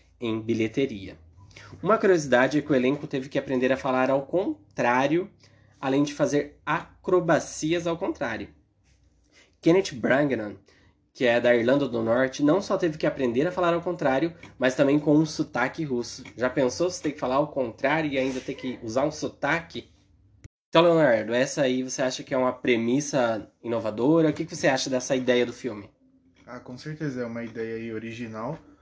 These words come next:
Speaker 2: Já tem outros projetos aí que utilizam essa forma, mas nunca de voltar no tempo poucos segundos, né?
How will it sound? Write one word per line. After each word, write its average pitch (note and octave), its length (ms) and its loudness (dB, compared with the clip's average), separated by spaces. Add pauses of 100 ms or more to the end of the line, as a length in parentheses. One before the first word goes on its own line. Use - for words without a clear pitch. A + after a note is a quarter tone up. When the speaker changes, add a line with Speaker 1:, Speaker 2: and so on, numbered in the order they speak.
(240)
Speaker 2:
Já C3 80 -6
tem D3 180 -4
outros D3 300 -4
projetos B2+ 600 -4
aí B2 100 -6
que B2+ 140 -12
utilizam C3 440 -6
essa C3 220 -10
forma, C3 340 -6
mas C#3+ 320 -4
nunca D3+ 240 -10
de D#3 140 -8
voltar D#3 320 -6
no D3+ 80 -2
tempo D3+ 500 -10
poucos D#3+ 280 -8
segundos, C3+ 580 -10
né? A#2+ 160 -16